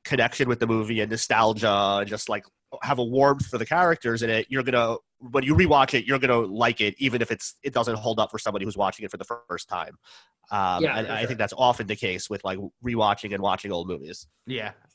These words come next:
Speaker 3: Uh, 'cause there's lots of nineties and early two thousands romantic comedies that I really like. Uh, Nine Months, Father of the Bride, uh, Ten Things I Hate About You, My Best Friend's Wedding.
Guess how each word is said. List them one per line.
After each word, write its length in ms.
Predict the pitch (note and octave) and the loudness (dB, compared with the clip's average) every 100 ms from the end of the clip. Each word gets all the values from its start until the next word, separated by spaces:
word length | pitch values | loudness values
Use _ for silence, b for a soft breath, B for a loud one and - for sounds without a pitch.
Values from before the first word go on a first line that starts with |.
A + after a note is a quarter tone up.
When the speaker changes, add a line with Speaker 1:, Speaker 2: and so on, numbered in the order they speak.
| _ - | _ -8
Speaker 3:
Uh, 60 | D3+ | -2
'cause 160 | G#3 | 2
there's 180 | G#3+ B3+ | 4 4
lots 240 | G#3 G3 G3 | 2 0 -4
of 120 | D3+ | -4
nineties 500 | C#3+ D3 C#3+ C#3 C3 | -2 0 0 -2 -2
and 100 | B2+ | -4
early 220 | B2+ B2+ | -4 -4
two 140 | B2+ | -6
thousands 680 | C3 B2 A#2 A#2 A2 F#2+ - _ _ _ | -2 0 0 -4 -8 -12 -18 _ _ _
romantic 400 | C3+ A#2+ A2 G2+ | -12 -8 -8 -8
comedies 400 | - G2+ G#2 G#2 G2+ | -6 -4 -4 -6 -4
that 100 | G#2 | -4
I 60 | |
really 240 | G2 F#2+ G#2+ | -2 -2 -2
like. 300 | G2+ G2 - - | -4 -8 -16 -12
Uh, 220 | G#2+ F#2 | -8 -6
Nine 300 | A2 A#2+ A#2 | -2 0 0
Months, 400 | C#3 D3+ C#3+ B2 | 2 4 2 0
Father 260 | - G#2 G2 | 2 2 2
of 60 | F#2+ | 0
the 60 | |
Bride, 600 | A2+ D#3 C3+ B2+ A#2+ A#2 - B B B | 2 4 4 4 2 0 -6 B B B
uh, 160 | G2+ F#2+ | -4 0
Ten 160 | - | 0
Things 160 | B2 A#2+ | 0 0
I 80 | A2+ | 2
Hate 160 | F3 | 4
About 220 | F3+ E3 D3+ | 6 6 6
You, 180 | D3 | 4
My 140 | C3+ A#2+ | 4 2
Best 180 | A#2 - | 0 -4
Friend's 220 | G#2+ A2 | -4 0
Wedding. 500 | C#3 C3 B2+ B2 | 2 4 2 0